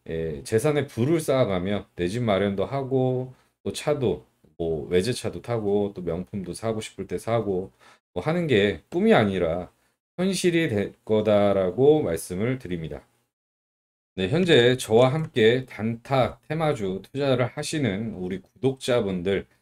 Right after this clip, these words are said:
제가 이렇게 단기적으로 종목을 잡아드리면서 수익을 내드렸습니다. 예, 그리고 최근 삼 거래일, 예, 수익 현황표와, 네, 그리고 옆에 나와 있는, 예, 수익률표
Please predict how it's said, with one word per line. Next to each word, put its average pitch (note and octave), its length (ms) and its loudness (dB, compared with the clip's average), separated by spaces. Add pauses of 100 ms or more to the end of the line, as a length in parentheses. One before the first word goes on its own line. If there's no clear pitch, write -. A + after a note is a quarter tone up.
(280)
제가 F#2+ 160 0
이렇게 F#2+ 600 -2
단기적으로 A2+ 840 -4
종목을 G2+ 520 -4
잡아드리면서 G2 960 -2
수익을 G2+ 380 -8
내드렸습니다. D#2+ 720 -6 (540)
예, F2 60 -6
그리고 A2+ 480 2
최근 C#3+ 460 0
삼 E3+ 300 -6
거래일, C3+ 480 4 (160)
예, D2+ 260 -6
수익 C#3 520 -2 (240)
현황표와, G2 760 -2 (520)
네, D2+ 340 -6
그리고 F#2+ 260 -4
옆에 F2+ 260 0
나와 F#2 280 2
있는, C3 640 -2 (560)
예, E2 280 -4
수익률표 C#3 880 -4